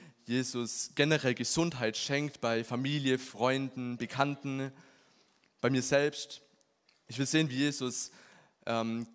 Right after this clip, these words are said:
zerbrochene Familien wieder zusammenführt. Ich will sehen, wie Jesus Beziehungen, die kaputt oder am kaputtgehen sind, wieder zusammenführt. Ich will sehen, wie Jesus Erfolg schenkt in der Schule oder bei der Arbeit. Geht's dir auch so? Willst du auch solche Wunder sehen?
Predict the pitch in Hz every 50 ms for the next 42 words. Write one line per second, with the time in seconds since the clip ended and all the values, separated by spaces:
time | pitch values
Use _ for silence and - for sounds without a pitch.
0 | _ _ - 143 117 - 131 160 160 - 143 127 120 - 135 120 123 131 139 147
1 | 143 123 123 120 117 123 120 113 - - - 135 131 127 120 - - - 117 110
2 | 117 113 123 135 127 - 151 156 156 131 120 127 143 147 143 - 135 123 117 -
3 | - - - - - - - - - 131 - - - - 156 180 175 160 139 135
4 | 123 120 - - 131 - - - 170 170 147 127 120 110 107 113 113 - 127 -
5 | 156 160 - - 131 123 123 117 - - 160 160 151 117 127 117 117 - - -
6 | - 139 143 135 120 110 - - 113 113 110 107 - - - - - - - _
7 | _ _ _ _ _ _ _ - - - 143 147 131 - 151 160 156 127 139 135
8 | 147 151 139 131 120 - - - - - 151 156 165 - - - 135 120 120 117
9 | 113 117 113 110 110 - - 170 170 170 165 156 156 156 151 151 131 101 117 113
10 | 92 113 113 117 - 127 139 143 139 139 135 135 139 135 - - - - - -
11 | _ _ _ _ _ _ _ _ _ _ _ _ _ _ _ _ _ _ _ _
12 | _ _ _ _ _ _ _ _ _ _ _ - 135 160 156 - - 139 131 156
13 | 175 - - 175 156 143 175 - - - - 175 196 - - 151 156 160 - 117
14 | 123 180 185 180 180 175 - 165 165 170 180 190